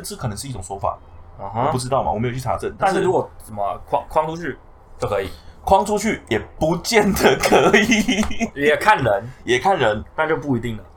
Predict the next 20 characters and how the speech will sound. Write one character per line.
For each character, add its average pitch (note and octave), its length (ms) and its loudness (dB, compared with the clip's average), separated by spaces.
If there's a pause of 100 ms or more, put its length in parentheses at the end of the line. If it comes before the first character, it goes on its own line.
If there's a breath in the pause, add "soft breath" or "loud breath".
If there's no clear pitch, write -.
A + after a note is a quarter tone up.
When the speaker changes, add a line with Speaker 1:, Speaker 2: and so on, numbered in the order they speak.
Speaker 1:
这 - 160 -12
个 B3+ 80 4
框 A#3+ 160 4
出 A#3 100 -2
去， A3+ 80 -2
我 G3 80 2
们 A#2+ 140 0
是 E3+ 80 0
所 A2 200 -2
谓 C#3 140 4
的 A#2+ 80 -2
就 C3+ 60 -4
是 C3+ 300 -6
有 F2+ 340 -2
叫 C3+ 380 0
S C3+ 240 -2
出 C3 200 -4
跟 C3 160 0
纯 G#2+ 220 -4
出。 A2+ 220 -6